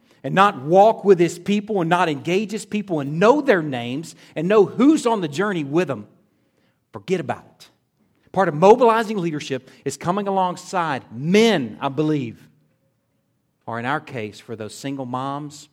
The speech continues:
who are trying to lead your family alone, you're a functional shepherd, that the, the elders have to be intentional, have to be intentional about coming alongside men and functional shepherds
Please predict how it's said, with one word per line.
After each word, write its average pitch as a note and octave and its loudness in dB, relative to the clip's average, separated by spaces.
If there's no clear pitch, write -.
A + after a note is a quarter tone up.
who B2 -10
are A#2 -14
trying C#3 -12
to B2 -10
lead C3 -8
your C3 -10
family C3+ -12
alone, C#3 -10
you're C3 -4
a - -8
functional D3 -10
shepherd, D#3+ -12
that B2 -12
the, G2 -14
the A#2+ -10
elders D3+ -4
have C3 -8
to A#2+ -20
be C3 -4
intentional, A2 -12
have - -16
to C3 -20
be C3 -8
intentional C3 -14
about - -18
coming E3+ -8
alongside C#3+ -8
men D#3+ -10
and G#2+ -16
functional D#3 -8
shepherds - -14